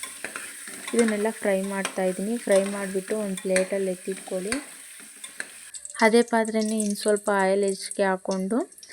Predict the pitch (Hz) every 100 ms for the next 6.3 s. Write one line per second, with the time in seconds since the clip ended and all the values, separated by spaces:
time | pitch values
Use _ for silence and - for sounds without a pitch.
0 | - - - - 208 208 202 202 196 196
1 | 190 208 220 202 190 196 190 190 190 190
2 | 214 254 - - - - 226 220 214 -
3 | 190 185 - 214 202 - 208 196 190 185
4 | 208 247 - 220 220 233 226 - 214 214
5 | 202 208 208 208 202 208 - 185 196 190
6 | 190 190